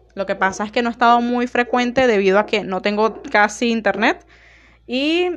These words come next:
este, es como que me he sentido mal.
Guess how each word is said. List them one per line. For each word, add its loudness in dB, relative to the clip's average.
este, 0
es -6
como -8
que -2
me -6
he -8
sentido -4
mal. -8